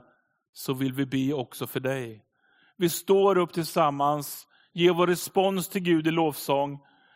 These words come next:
På min högra sida vid ljusbärarna och på vänstra sidan kommer det finnas förebedjare. Och vi vill be att hoppets Gud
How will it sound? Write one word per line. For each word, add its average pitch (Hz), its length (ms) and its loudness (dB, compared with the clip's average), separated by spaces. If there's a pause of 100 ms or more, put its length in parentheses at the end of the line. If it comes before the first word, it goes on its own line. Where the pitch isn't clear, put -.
(160)
På 185 80 -4
min 185 160 0
högra 180 500 4
sida 175 460 0
vid 170 140 0
ljusbärarna 151 920 2
och 160 220 -14
på 160 80 -2
vänstra 160 520 0
sidan 127 600 -4 (500)
kommer 156 300 0
det 156 100 2
finnas 151 440 -2
förebedjare. 143 1040 -2 (360)
Och 160 160 0
vi 190 100 4
vill 208 160 0
be 175 240 2
att 165 80 -4
hoppets 180 640 -4
Gud 160 460 0